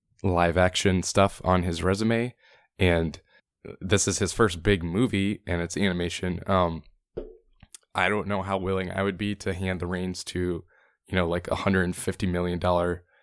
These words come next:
spectacle of a live action film over to somebody who hasn't done a full length live action film before. But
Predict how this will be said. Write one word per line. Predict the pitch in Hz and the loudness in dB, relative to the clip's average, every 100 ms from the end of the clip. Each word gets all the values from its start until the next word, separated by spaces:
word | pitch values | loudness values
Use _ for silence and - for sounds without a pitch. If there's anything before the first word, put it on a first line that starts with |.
| _ _ | _ _
spectacle | - - 107 - 95 101 90 | -4 2 2 2 2 4 4
of | |
a | 87 | 4
live | 87 90 | 4 4
action | 90 90 - 92 87 | 2 0 0 0 0
film | - - 98 92 90 - | -2 2 2 2 0 0
over | 98 90 87 | 2 4 4
to | |
somebody | 87 98 87 87 | 2 2 2 2
who | 85 90 | 2 2
hasn't | 90 87 85 87 _ _ 87 | 2 0 -4 -10 _ _ -6
done | 82 90 87 85 - | 2 2 2 0 -2
a | 90 | -2
full | - 90 | 0 2
length | 85 85 - - _ _ | 0 -4 -10 -20 _ _
live | 95 87 | 0 0
action | 85 - 95 | -2 -4 -4
film | - 90 82 | -2 -2 -2
before. | - - 87 - _ _ _ - | -6 -4 -4 -6 _ _ _ 0
But | 104 90 - | 2 2 -4